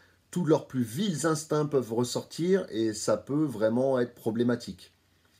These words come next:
On aura forcément besoin d'un peu d'ordre, parce que sinon ça va être problématique, et ça va être « je bouffe les autres ». Hein, euh, comme je disais dans une autre vidéo, la liberté des uns, euh, commence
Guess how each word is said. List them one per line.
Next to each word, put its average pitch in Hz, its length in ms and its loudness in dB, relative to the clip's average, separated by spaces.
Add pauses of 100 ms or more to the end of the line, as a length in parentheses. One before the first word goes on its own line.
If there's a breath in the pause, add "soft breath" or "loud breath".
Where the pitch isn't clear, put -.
(540 soft breath)
On 113 120 0
aura 120 200 4
forcément 123 480 0
besoin 123 280 2
d'un 123 120 2
peu 123 160 2
d'ordre, 156 280 4
parce 120 160 0
que 117 100 -2
sinon 117 280 0
ça 117 160 0
va 107 80 0
être 107 80 -6
problématique, 107 720 -4
et 107 80 0
ça 95 180 -4
va 107 100 2
être « 123 240 -4 (300 loud breath)
je 95 220 2
bouffe 151 300 0
les 110 200 0
autres ». 160 240 0 (380 loud breath)
Hein, 107 360 -2
euh, 98 160 -4
comme 110 200 -4
je 95 80 -10
disais 110 220 -4
dans 110 140 0
une 113 160 -2
autre 110 120 -4
vidéo, 113 300 0
la 101 120 0
liberté 123 400 -2
des 113 180 -2
uns, 117 240 -2 (140)
euh, 90 300 -4
commence 123 580 -2